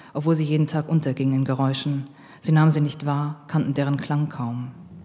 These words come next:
Wie versonnen sie schauten, wenn Frieda ihnen ein Geräusch gab, wenn sie zum ersten Mal den Klang einer Jacke wirklich hörten, das Öffnen einer Handtasche, das Verschließen einer Tür, einen anfahrenden I C E, das Rauchen einer Zigarette, das niemals bloß Rauchen war.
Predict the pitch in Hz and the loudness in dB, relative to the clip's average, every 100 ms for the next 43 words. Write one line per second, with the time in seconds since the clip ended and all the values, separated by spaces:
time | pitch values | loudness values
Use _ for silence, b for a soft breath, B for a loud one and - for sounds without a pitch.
0 | - _ b b b 175 170 156 170 156 | -20 _ b b b -2 0 4 6 4
1 | 143 - 143 147 143 135 135 - 143 139 | 2 -2 -2 -4 -2 -4 -4 -4 -2 -2
2 | 143 139 143 139 - - 120 123 - B | -2 -2 -4 -4 -6 -8 -8 -8 -12 B
3 | B - 160 156 165 160 156 - 156 147 | B -6 -4 -2 -2 0 0 2 2 2
4 | 147 - 156 151 143 143 143 143 135 131 | 0 -2 0 2 2 0 -2 -4 -6 -4
5 | 135 127 147 139 143 143 135 B B B | -6 -6 -4 -4 -4 -6 -6 B B B
6 | 156 - 156 - 147 151 143 151 156 165 | -6 -4 -4 -2 2 2 2 0 0 -4
7 | 160 151 143 - 139 - 156 160 151 147 | -4 -4 -6 -6 -6 -4 0 2 2 0
8 | - 170 160 170 B B B B 160 156 | -2 -2 -2 -4 B B B B 2 4
9 | 160 165 156 151 151 151 - 151 165 165 | 2 0 0 2 2 0 -4 -2 0 -2
10 | 165 151 - 156 156 156 147 147 151 143 | -4 -6 -2 -2 0 0 0 -2 -4 -2
11 | 139 151 156 151 135 165 156 156 156 - | -2 -4 -4 -6 0 2 2 0 -6 -4
12 | 147 151 160 151 151 151 | -4 -2 -2 0 -2 -4